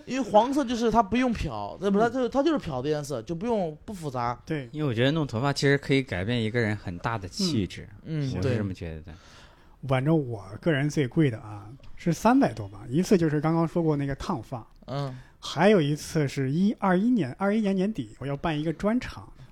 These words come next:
Speaker 2: 我说可能这是在北京啊，离开北京去上海之前办的最后一个专场了，我要好好捯饬一下头发。我还借了朋友的会员卡，去了一个相对贵一点的店，当时是三百多还是四百，我记不太清了，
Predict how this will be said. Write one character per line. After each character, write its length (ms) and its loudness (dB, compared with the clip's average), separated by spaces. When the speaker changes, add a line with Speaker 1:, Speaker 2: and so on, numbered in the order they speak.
Speaker 2:
我 100 0
说 160 2
可 140 -2
能 120 -2
这 100 4
是 160 0
在 160 4
北 240 0
京 220 2
啊， 220 4
离 140 2
开 320 6
北 160 2
京 180 4
去 140 2
上 180 2
海 120 2
之 100 0
前 360 2
办 200 2
的 140 4
最 160 4
后 120 4
一 120 4
个 100 4
专 160 2
场 240 -6
了， 160 2
我 100 0
要 240 6
好 160 0
好 120 2
捯 200 2
饬 120 0
一 40 2
下 120 0
头 260 -6
发。 160 -2
我 100 -10
还 160 -2
借 240 4
了 120 2
朋 200 -2
友 80 0
的 160 -2
会 120 -2
员 160 2
卡， 160 -8
去 200 2
了 100 8
一 100 8
个 220 8
相 180 6
对 300 8
贵 220 8
一 20 8
点 140 4
的 100 0
店， 240 2
当 140 -2
时 60 -2
是 100 0
三 260 2
百 180 4
多 140 -10
还 120 -6
是 60 -6
四 140 -14
百， 100 -12
我 100 -8
记 100 -2
不 80 -4
太 140 -6
清 180 -2
了， 80 -6